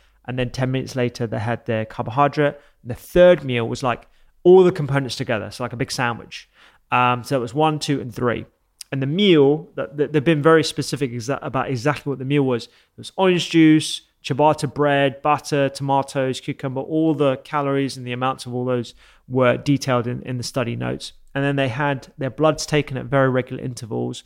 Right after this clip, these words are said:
thirty minutes up to three hours, every thirty minutes up to three hours. And they looked specifically at glucose, insulin, glucagon, like, peptide, and glucagon at baseline, and then all those different intervals.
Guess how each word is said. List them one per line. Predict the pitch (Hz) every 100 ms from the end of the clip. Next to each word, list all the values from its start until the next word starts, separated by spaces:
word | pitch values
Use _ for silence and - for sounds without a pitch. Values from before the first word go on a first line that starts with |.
| _ _ _
thirty | - 151 147
minutes | 135 127 123 - - -
up | -
to | -
three | 123 - 127 120
hours, | 120 120 -
every | 139 123
thirty | 131 123
minutes | 110 117 117
up | 117
to | -
three | 127 131
hours. | 160 151 151 - - - -
And | 135
they | 135
looked | -
specifically | - 147 - 175 165 147 143
at | -
glucose, | 151 147 147 131
insulin, | 147 131 - 131 117
glucagon, | 139 147 143 131 123 127
like, | 127 -
peptide, | - - - 156 156 151 - - _
and | - 135
glucagon | 160 147 117 139 131
at | 147
baseline, | 143 - 139 131
and | 120
then | 120 123 -
all | 131
those | 123 120
different | 117 - 120
intervals. | 110 110 113 120